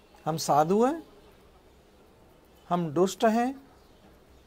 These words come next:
हम सत्कर्मी हैं, हम पापी हैं,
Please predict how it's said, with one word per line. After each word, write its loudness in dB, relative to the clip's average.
हम -2
सत्कर्मी -2
हैं, -2
हम -2
पापी 2
हैं, -4